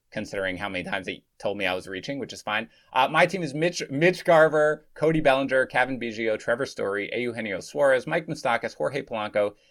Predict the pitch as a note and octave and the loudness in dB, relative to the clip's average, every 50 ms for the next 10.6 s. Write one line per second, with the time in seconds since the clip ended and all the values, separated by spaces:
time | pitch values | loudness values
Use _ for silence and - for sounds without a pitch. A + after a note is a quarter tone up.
0 | _ _ - C#3+ D#3+ E3 D#3+ D#3 C#3 B2+ - - B2 A2 A2 A2 G#2+ G2+ - - | _ _ -2 0 0 0 2 0 -2 -2 -2 -4 -4 -4 -2 -2 -4 -6 -6 -4
1 | B2+ C3 C#3+ C3 A#2 A2+ A2 G#2+ G#2+ G#2 G#2 - - _ _ _ _ _ - - | -2 -2 0 2 2 2 2 4 2 2 0 -2 -4 _ _ _ _ _ -8 0
2 | - E3 E3 D#3+ D3 C3 A#2+ A#2 A2+ G#2+ - - - C3+ C#3+ C#3 C3+ C3 B2 - | 2 4 4 4 2 0 -2 -4 -4 -4 -6 -8 -8 -6 -6 -6 -8 -10 -8 -8
3 | A2 - - G#2 G#2 G#2+ A2+ - - A2+ G2+ G2 G2+ F#2+ G2 G2 G2 F#2+ - - | -8 -8 -6 -8 -8 -8 -8 -8 -8 -8 -6 -6 -6 -2 -2 0 0 0 -2 -6
4 | G2 F#2 F2+ F2+ F#2 - - F#2+ F#2 F2+ F2+ F#2 - - - F2+ F#2 F#2+ F#2+ F#2+ | -10 -10 -10 -10 -10 -8 -4 -2 -2 -2 -2 -4 -6 -10 -14 -14 -10 -6 -2 0
5 | F#2+ F#2+ F#2+ F2+ F2+ F2 E2+ F2 F2+ G#2 G#2+ - - G2 F#2 F2 - - G2+ F#2 | 0 0 0 -2 -2 -2 -4 -2 -2 -2 -4 -4 -4 -8 -8 -10 -12 -10 -10 -10
6 | F#2+ F#2 E2 D#2+ - _ _ - A#2 A#2 A2 A2 A2+ A2 - - - - _ _ | -10 -10 -12 -14 -16 _ _ -4 -2 -2 -2 -4 -4 -6 -6 -8 -8 -12 _ _
7 | _ _ _ _ _ _ _ - G#2+ A2 G#2 G2+ G#2 G2+ G#2 G2+ F#2+ - - - | _ _ _ _ _ _ _ -8 -4 -2 0 0 0 0 -2 -4 -8 -10 -10 -6
8 | G2+ G2 F#2+ - - - F#2+ F#2+ F#2+ F#2+ G2 - - D3 D3+ D#3 D3+ D3+ D3+ D3 | -4 -4 -4 -4 -6 -8 -8 -8 -8 -10 -12 -10 -4 -2 -2 0 0 -2 -2 -4
9 | D3 D3 D3 D3 C3 - - - _ G#2 G#2+ A2 A2 A2 G#2+ G#2+ - - G#2 G2+ | -4 -6 -6 -8 -10 -12 -18 -14 _ -6 -4 -2 -2 -2 -2 -2 -4 -4 -4 -4
10 | G2 F#2+ F2+ E2 - A2+ C#3 F3 G#3 B3 C#4 | -6 -8 -10 -8 -6 -4 -4 -4 -4 -4 -6